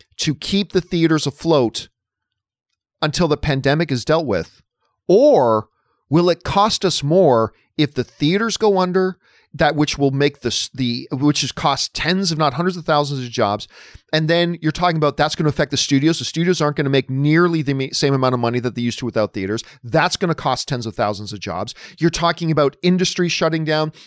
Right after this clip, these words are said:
You're talking about caterers, carpenters, designers, blah, blah, on and on and on. So ultimately, the question becomes, what's the bigger price tag?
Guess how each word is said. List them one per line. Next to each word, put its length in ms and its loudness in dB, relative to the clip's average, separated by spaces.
You're 160 2
talking 320 0
about 300 0
caterers, 600 0
carpenters, 720 -2
designers, 760 -2
blah, 240 2
blah, 120 -10
on 220 0
and 120 -2
on 120 0
and 100 -2
on. 140 0
So 300 -2
ultimately, 500 2
the 140 -4
question 320 -4
becomes, 400 -2
what's 240 -2
the 100 0
bigger 220 2
price 280 -2
tag? 300 -12